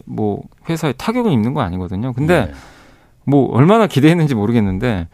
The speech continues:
Speaker 1: 주가가 그냥 그 뉴스 나오고 나서
Speaker 2: 음.
Speaker 1: 급락을 하더라고요.
Speaker 2: 음.
Speaker 1: 그래서 저는 개인적으로 그게 악재는 아니다라고
Speaker 2: 그렇군요.
Speaker 1: 좀 생각하고 있습니다.
Speaker 2: 그러게. 현실성 있는 그 계획을,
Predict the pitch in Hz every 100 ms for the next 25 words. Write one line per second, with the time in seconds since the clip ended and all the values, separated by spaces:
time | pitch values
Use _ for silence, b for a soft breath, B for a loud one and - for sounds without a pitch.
0 | b _ - - 202 147 123 120 101 139
1 | 120 113 147 113 95 90 87 107 95 92
2 | 110 156 220 147 95 87 87 85 - B
3 | B - 85 127 139 - B B - 139
4 | 208 175 151 196 202 170 139 151 131 92
5 | - - 147 139 - 117 - 226 104 131
6 | 104 110 117 _ _ - 110 120 117 104
7 | 151 135 143 107 - 95 107 90 76 B
8 | B B B B - 175 202 220 - 208
9 | 185 175 175 160 147 143 135 127 120 104
10 | 123 135 143 139 127